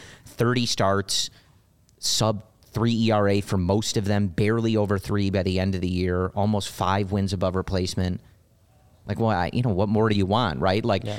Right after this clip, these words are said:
Speaker 1: when I look at this team, I do believe they need another top of the rotation arm. When you look at how these playoffs go, like, we talk so much about the Phillies offense, but Aaron Nola and Zach Wheeler are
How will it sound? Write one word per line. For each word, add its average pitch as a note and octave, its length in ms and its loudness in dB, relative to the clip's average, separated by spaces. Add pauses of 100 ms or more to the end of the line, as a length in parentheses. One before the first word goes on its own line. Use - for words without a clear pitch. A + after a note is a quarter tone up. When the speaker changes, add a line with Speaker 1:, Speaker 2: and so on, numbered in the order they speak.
Speaker 1:
when A2 160 2
I B2+ 140 2
look B2 260 0
at A#2 100 0
this G#2+ 240 0
team, F#2 540 -2 (640)
I G#2 240 0
do A#2 300 0
believe G#2 440 0
they G2+ 160 0
need G2+ 280 0
another F#2 320 0
top F2+ 300 -2
of F#2 80 -2
the F2+ 100 0
rotation F2 480 -2
arm. B1+ 240 -4
When G2 120 0
you F#2+ 120 0
look G#2+ 180 0
at G#2+ 80 -2
how G#2 140 0
these G2 180 -2
playoffs G2+ 500 0
go, G2 280 0
like, F#2 260 -2 (300)
we A#2 100 0
talk A2+ 240 0
so G#2 140 0
much G#2 160 -2
about G2 180 0
the F#2 80 -2
Phillies F#2+ 360 -2
offense, F#2+ 440 0
but - 200 -4
Aaron A2+ 240 2
Nola G#2+ 260 2
and F#2 120 0
Zach F#2 320 0
Wheeler F2+ 460 0 (400)
are F#2+ 420 0